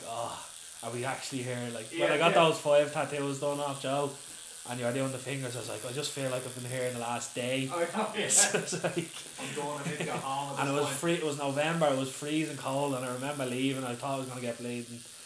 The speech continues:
Speaker 1: pneumonia, I was fucking freezing.
Speaker 2: What, the day
Speaker 1: 'Cause it
Speaker 2: before
Speaker 1: drains
Speaker 2: the
Speaker 1: you,
Speaker 2: day?
Speaker 1: it drains you, like,
Speaker 2: Oh, yeah.
Speaker 1: like, I
Speaker 2: You,
Speaker 1: couldn't
Speaker 2: you
Speaker 1: imagine
Speaker 2: fucking
Speaker 1: doing, like, a real long stint for
Speaker 2: A, a massive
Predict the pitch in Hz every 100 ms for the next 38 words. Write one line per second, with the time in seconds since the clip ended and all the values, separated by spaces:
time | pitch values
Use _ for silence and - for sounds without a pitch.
0 | - 127 127 131 147 151 139 123 120 -
1 | - - 180 170 143 131 123 139 143 151
2 | 147 127 127 127 127 135 139 165 156 151
3 | 160 214 262 214 139 - 123 123 160 190
4 | 196 147 135 120 110 - - 123 196 -
5 | - - - - 131 127 135 175 180 135
6 | 143 147 139 135 135 123 120 120 117 123
7 | 123 120 117 117 120 120 - 120 117 120
8 | 120 110 107 - - - - - - 113
9 | 110 117 117 120 117